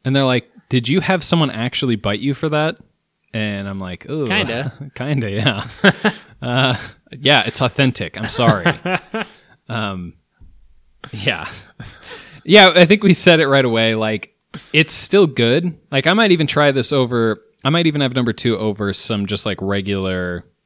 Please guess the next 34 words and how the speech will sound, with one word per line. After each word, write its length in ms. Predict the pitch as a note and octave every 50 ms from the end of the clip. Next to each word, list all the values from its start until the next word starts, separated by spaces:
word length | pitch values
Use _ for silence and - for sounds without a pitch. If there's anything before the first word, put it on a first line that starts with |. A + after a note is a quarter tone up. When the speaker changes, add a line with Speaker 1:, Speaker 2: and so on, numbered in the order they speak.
| _ _ _ _ _ _ _ _ _ -
Speaker 1:
lagers 440 | G#2+ G#2 G2+ G2 F#2+ F2+ F2 - -
or 40 |
whatever. 460 | E2+ E2 E2 E2 E2 E2 D#2+ D#2 E2 - _ _ _ _ _ _ _ _ _ _ _ _ _ _ _
Maybe. 440 | - A2+ A2 F#2 D#2+ D#2 D#2+ E2 - _ _ _ _ _ _ _ _ _ _
But 500 | - B2+ - - B2+ B2 A#2+ A#2 A#2 - _ _ -
it's 220 | - C3+ - - D#3
not 260 | E3 F3 F3+ F#3 F3+
Speaker 2:
What 80 | A3
do 60 | A#3 B3
you 60 | A3
mean 120 | G3+ F3+
by 120 | D3+ C#3+ B2+
regular 520 | A2 A#2 A#2 B2 C3 D3+ D#3+ C3+ A2 G#2
lager? 360 | G2 F#2 G2 A2 A#2+ G2 C#2+ C2
What 60 | F2+
are 20 |
you 60 | A2
talking 220 | A#2 - A#2 A2 G#2
about? 260 | F2 C2+ B1 - - _ _ _ _ _ _ _ _ _ _ _ _ -
Speaker 1:
Uh, 40 | E3
Speaker 2:
Are 300 | F3 F3 F3 F3 F3 F3
you 60 | F3+
Speaker 1:
like, 280 | F3+ F#3 F3+ F3+ F3+ -
Speaker 2:
talking 140 | E3+ E3 D3
Speaker 1:
uh, 40 |
Speaker 2:
about, 140 | C3+ A#2+ G#2
like, 100 | F#2+ E2+
a 20 | -
Heine? 440 | - A#2+ C#3 E3+ G#3+ B3 C#4 C4 - _ _ _ _ _ _ _ _ _ _ _ _ _ _ _
Speaker 1:
Yeah, 260 | - - - C3 B2
maybe 260 | A#2+ B2+ B2 B2+ A#2+
I 40 | F#2+
wouldn't, 260 | F#2 F#2+ F#2 F#2 E2+
though. 220 | - G2 - -